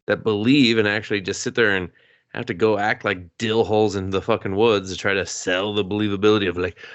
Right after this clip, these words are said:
I'm hunting a Yeti. Oi! A Yeti!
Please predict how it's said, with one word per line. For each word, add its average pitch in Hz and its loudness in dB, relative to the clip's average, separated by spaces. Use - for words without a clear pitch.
I'm - -2
hunting 143 -2
a - 2
Yeti. 170 0
Oi! 208 0
A 175 -2
Yeti! 214 0